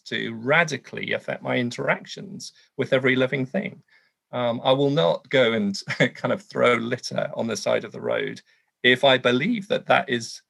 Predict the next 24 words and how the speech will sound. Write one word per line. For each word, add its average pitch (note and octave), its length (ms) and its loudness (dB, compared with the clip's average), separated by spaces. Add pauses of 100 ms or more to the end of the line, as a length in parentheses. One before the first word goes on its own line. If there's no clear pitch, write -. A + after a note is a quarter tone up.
(160)
that C3 180 2
is A#2 240 -6 (160)
what A#2 240 0 (140)
creation A#2+ 500 -2
is. - 400 -10 (420)
Um, A#2 460 -2 (200)
and, A#2+ 380 2
and A2+ 280 0
I, C3 260 6
I C3 140 4
will C3 300 -2
address C3+ 520 0
my B2+ 160 2
life C3 280 -2
more C3 140 -2
fundamentally B2+ 680 -2
than B2 160 -6
that. C#3 220 0
So D3 120 2
I D3+ 100 2
think F3+ 240 -4
he F#3 160 -6
would D#3 220 -6
be C3+ 260 -6